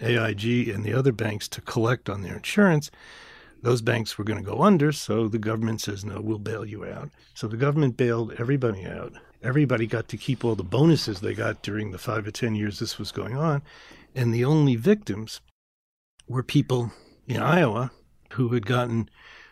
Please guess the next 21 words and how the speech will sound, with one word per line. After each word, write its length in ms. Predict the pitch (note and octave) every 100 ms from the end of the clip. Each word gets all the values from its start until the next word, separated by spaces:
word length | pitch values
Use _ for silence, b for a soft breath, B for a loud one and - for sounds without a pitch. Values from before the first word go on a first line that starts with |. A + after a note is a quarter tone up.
| B
really 380 | G#2+ D3+ D3+ C#3
bad 380 | A#2+ A#2+ A2+
mortgages 640 | A2 A#2 G#2 G2+ G#2 A#2+ -
that 160 | G#2
they 100 | G#2+
never 220 | G2+ A2+
should 180 | B2+ B2
have 80 | G#2+
gotten 420 | G2 E2 A2 B2 b b b b b
and 160 | A#2+ A#2
were 80 | A2+
forced 380 | - A2 A2+ -
out 140 | F#2+
of 100 | G2
their 120 | G#2+
homes. 420 | A#2+ G3+ C3+ - - _
So 380 | - A#2 G#2+ G#2+
if 240 | A#2 -
you're 100 | A#2+
wondering 640 | A2 A#2 D#3+ D#3 C3+ A2+ G#2
why 520 | B2+ C#3+ A#2+ A#2